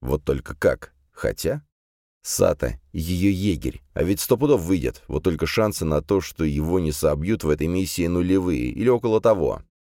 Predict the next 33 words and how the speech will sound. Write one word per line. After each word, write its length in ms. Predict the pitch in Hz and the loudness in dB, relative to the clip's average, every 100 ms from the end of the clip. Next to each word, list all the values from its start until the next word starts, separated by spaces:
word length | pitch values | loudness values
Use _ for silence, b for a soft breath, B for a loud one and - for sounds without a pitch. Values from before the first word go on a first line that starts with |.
| _ _ - | _ _ -4
И 120 | 92 | 2
как 240 | 123 - | 2 2
убедить 360 | 82 82 87 78 | -2 -4 -4 -2
Сату 380 | - 107 - 87 | 2 2 2 0
не 140 | 85 | 0
рисковать 440 | 87 - 127 110 - | 0 0 2 2 0
собой? 400 | 65 60 57 50 | -2 -2 -4 -2
Она 260 | 71 85 | -2 0
ж 120 | 82 67 | -2 -2
меня 300 | 71 82 76 | -2 0 0
просто 440 | 85 82 - - | 0 0 0 0
пошлёт, 640 | - 82 - 98 101 82 | 2 0 0 2 4 4
а 80 | 73 | 0
приказать, 640 | 80 76 73 73 98 101 - - | -2 0 0 2 2 2 -2 -6
подозреваю, 580 | 110 110 113 113 117 | -2 0 2 4 4
что 140 | 113 123 | 2 2
я 140 | 120 | 2
просто 320 | 110 92 - | 2 0 -2
получу 460 | 98 101 98 - 87 | -2 0 0 0 0
первого 440 | 98 85 78 80 | 2 4 4 2
дезертира. 800 | 76 80 95 87 - 60 55 50 - _ _ _ _ | 0 0 0 0 -4 -2 -2 -4 -10 _ _ _ _
И 100 | - | -6
что 220 | 71 - 76 | -4 -2 0
тогда? 500 | 65 67 98 101 - _ | 0 2 2 2 -6 _
Угнать 340 | - 90 117 113 | -2 2 2 2
у 40 | |
неё 180 | 110 110 | 0 2
дирижабль? 640 | 101 98 98 127 101 65 60 _ - | 2 2 4 4 4 0 -4 _ -4
Мне 320 | 78 87 85 | -2 0 0
этого 180 | 90 95 | 0 -2
не 100 | 98 | 0
простят 480 | 107 107 - 76 | 0 0 -2 -2
никогда. 760 | 80 73 73 80 71 62 50 | 0 -2 0 0 0 -2 -4